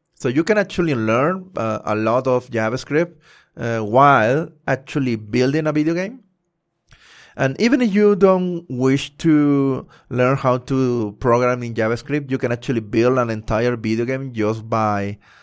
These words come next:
uh, learning how to use the program anyway. Uh, R P G Maker M V, that is. Um,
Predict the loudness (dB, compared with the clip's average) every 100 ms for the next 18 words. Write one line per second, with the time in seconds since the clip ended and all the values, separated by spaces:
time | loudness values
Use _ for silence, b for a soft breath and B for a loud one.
0 | b -4 0 2 2 2 0 -2 -8 -4
1 | -4 -4 -6 -4 -2 -4 -4 -4 -4 -4
2 | -6 -6 -4 -8 -10 -12 -8 -8 -10 -14
3 | _ _ _ _ -10 -4 -2 -2 -4 -4
4 | -2 -2 0 0 0 -2 -6 -4 -4 -4
5 | -2 -2 -2 -6 -10 b b b b b
6 | b b _ -8 -8